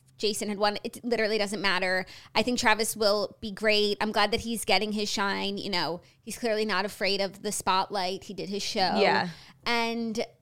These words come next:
Speaker 1: I think this is really sweet. And the world gets to continue its obsession with the Kelce brethren. And by the world, I mean
Speaker 2: Uh,
Speaker 1: us.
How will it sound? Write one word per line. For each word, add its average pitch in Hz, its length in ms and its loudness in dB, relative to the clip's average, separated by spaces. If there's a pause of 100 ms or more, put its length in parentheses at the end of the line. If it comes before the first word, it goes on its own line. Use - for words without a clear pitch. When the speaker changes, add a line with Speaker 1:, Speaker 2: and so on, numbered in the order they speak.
(140)
Speaker 1:
I 262 120 0
think 277 160 -2
this 285 160 -4
is 262 80 -8
really 269 160 2
sweet. 294 200 -2
And 240 200 -2
the 220 160 0
world 220 220 2
gets 233 160 -6
to 214 60 -8
continue 214 380 -6
its 208 140 -6
obsession 196 480 -4
with 185 260 -6
the 208 140 -8
Kelce 220 280 -4
brethren. 254 520 -4
And 208 100 -2
by 196 80 4
the 202 80 0
world, 208 180 2
I 208 60 0
mean 202 140 4
Speaker 2:
Uh, 254 60 10
Speaker 1:
us. - 500 -8